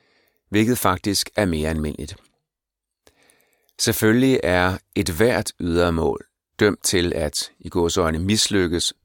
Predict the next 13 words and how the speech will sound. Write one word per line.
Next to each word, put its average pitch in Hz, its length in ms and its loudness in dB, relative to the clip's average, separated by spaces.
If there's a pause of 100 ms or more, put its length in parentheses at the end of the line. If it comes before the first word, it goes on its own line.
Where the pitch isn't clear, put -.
(140)
før 101 220 4
eller 78 160 -2
senere, 98 540 2 (580)
ganske 101 380 2
enkelt 95 340 -2
fordi 90 260 0
det 98 100 0
er 90 40 2
underkastet 80 680 -2
loven 113 440 4 (520)
om 120 180 2
altings 85 680 -2
ubestandighed. 87 720 -2